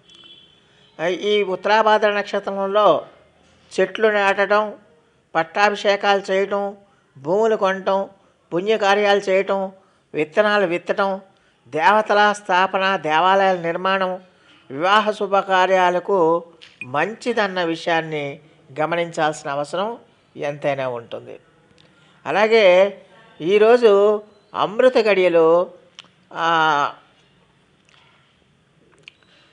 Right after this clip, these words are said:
రాత్రి ఎనిమిది గంటల రెండు నిమిషాల నుంచి రాత్రి తొమ్మిది గంటల ముప్పై మూడు నిమిషాల వరకు అమృత గడియలు ఉన్నాయి. ఇది చాలా శుభప్రదమైన కాలంగా మనం చెప్పుకోవచ్చు.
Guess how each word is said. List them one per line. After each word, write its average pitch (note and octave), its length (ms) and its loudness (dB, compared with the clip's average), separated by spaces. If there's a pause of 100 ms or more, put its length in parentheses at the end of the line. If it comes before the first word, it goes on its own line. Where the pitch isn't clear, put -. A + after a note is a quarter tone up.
(1000)
రాత్రి F3+ 680 2
ఎనిమిది G#3 340 0
గంటల G#3 300 -2
రెండు E3+ 260 -2
నిమిషాల G3+ 460 0
నుంచి F3+ 600 0 (340)
రాత్రి F#3+ 460 -2
తొమ్మిది G3+ 360 -2
గంటల G3+ 280 -4
ముప్పై E3+ 400 0
మూడు F#3+ 300 -2
నిమిషాల F#3+ 400 -4
వరకు F3+ 220 -2
అమృత F3 280 -6
గడియలు F3+ 320 -2
ఉన్నాయి. F3+ 340 -4 (840)
ఇది F#3+ 240 -2
చాలా F#3+ 260 4
శుభప్రదమైన G#3 840 -2
కాలంగా F#3+ 760 -2 (120)
మనం E3+ 360 -6
చెప్పుకోవచ్చు. G3 920 -2